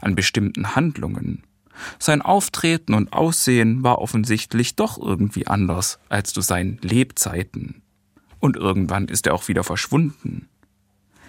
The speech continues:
Dass jemand von den Toten aufersteht, quasi in seinen Körper zurückkehrt und selbstständig aus seinem Grab herausgeht, das fand ich schon immer eine schwierige Vorstellung, selbst bei Jesus, der Gottes Sohn genannt wird.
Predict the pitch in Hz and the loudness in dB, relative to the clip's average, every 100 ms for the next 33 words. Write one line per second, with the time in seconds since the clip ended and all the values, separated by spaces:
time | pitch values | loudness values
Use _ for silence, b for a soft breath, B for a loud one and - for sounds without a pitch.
0 | B B B B - 143 - 226 170 - | B B B B -2 0 2 2 2 0
1 | 160 139 - - 240 - 101 - 107 - | 0 0 -2 -4 -4 -2 -2 0 0 0
2 | 101 - - 98 - B B - 156 196 | 0 -2 -2 -2 -2 B B 0 4 4
3 | 185 120 120 123 117 - 156 - 113 - | 4 2 4 4 2 0 -2 0 -2 0
4 | 110 - - - 90 95 101 - B B | 0 -2 -8 -6 -2 -2 -4 -8 B B
5 | - 120 - 180 226 - - 113 110 113 | -2 0 2 2 2 -2 0 2 4 2
6 | - 107 - 107 98 - 139 - 139 113 | -2 0 0 0 -2 -2 -2 -2 -2 -2
7 | - 226 - - 92 107 - - _ _ | -2 -2 -4 -4 -4 -6 -10 -16 _ _
8 | _ 104 104 - 98 98 - 110 - 127 | _ -4 -2 0 2 2 2 0 2 2
9 | 95 95 98 - 120 120 101 - - - | 2 0 0 0 2 0 0 -2 -4 -2
10 | - - - 92 90 95 120 B B B | -2 -2 -2 -4 -4 -6 -6 B B B
11 | - 90 - - 98 107 139 139 90 - | 0 0 0 -2 -2 2 2 2 -2 -6
12 | B B B 101 - 104 95 - 139 139 | B B B 0 0 -2 0 2 2 2
13 | 90 98 98 95 - - - | 0 -2 -4 -4 -6 -6 -8